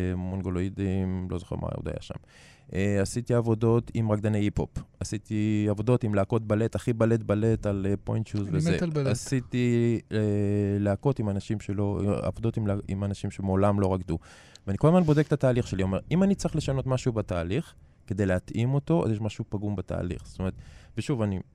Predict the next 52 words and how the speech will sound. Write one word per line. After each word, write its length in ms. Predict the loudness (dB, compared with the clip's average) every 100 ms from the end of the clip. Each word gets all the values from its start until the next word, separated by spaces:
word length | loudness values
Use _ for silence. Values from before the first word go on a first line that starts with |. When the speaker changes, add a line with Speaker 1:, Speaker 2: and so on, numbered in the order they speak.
| -20 _ _ _ _ -6
Speaker 1:
נותן 240 | -4 -2
את 80 | -2
הדוגמה 340 | -2 0 -2
של, 280 | -2 -2 -2
אה, 80 | -2
כדורגל 460 | -4 -4 0 0 0
או 60 |
כדורסל, 500 | 0 -2 0 2 2 2 -6 -14 0
כולם 220 | 2 2
יכולים 220 | 0 -4
לשחק 220 | -4 -8
כדורסל. 300 | -8 -10 -8 -8
זאת 100 | -6
אומרת, 140 | -10 -6
ילדים 360 | -4 -2 0
ברחוב 440 | 2 0 2 0 2
עם 60 | -2
כדור 300 | 0 0 0
וזה, 180 | 0
הם 60 | 0
יודעים 160 | 0 0
את 60 | -2
החוקים, 220 | -2 -4
הם 40 |
משחקים 220 | -2 -2
כדורסל, 420 | -2 -2 0 0 2
ואז 140 | 0
ב-N 240 | 2 0 0
B 20 |
A 40 |
הם 140 | 0 0
משלמים 240 | 0 0
להם 140 | 2
מיליונים, 420 | 2 2 2 2 0
הם 100 | 0
משחקים 300 | -2 -2 0
את 80 |
אותו 180 | 0 0
משחק. 400 | -2 -2 -4 -4 -6
המשחק 380 | -4 -4 -2 0
לא 80 | 0
שינו 260 | 0 0 0
את 100 | 0
החוקים 440 | -4 -2 -2 -2
בשביל 420 | -6 -2 -2 -2 -6 -20 -20 -8
הילדים 420 | -4 -4 -2 0
ברחוב 600 | 0 -2 -2 2 2 0 -6
או 140 | -6
בשביל 340 | -6 -4 0
המקצוענים. 600 | 0 0 -2 0 2 0 -2 -10 -20 -20 -8
אז 140 | -2
אני 120 | -2